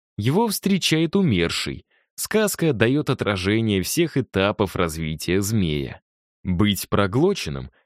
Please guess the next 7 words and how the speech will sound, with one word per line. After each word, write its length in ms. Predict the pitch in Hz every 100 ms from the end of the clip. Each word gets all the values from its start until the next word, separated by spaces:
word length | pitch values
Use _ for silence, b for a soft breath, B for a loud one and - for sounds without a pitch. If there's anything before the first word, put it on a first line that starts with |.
| -
было 240 | 143 190
первым 480 | 180 208 202 104 76
условием 640 | 78 - 98 113 87 76 78
приобщения 680 | 113 127 - 196 151 71 69
к 100 | 95
иному 260 | 90 85
царству. 680 | 98 - 69 - - 55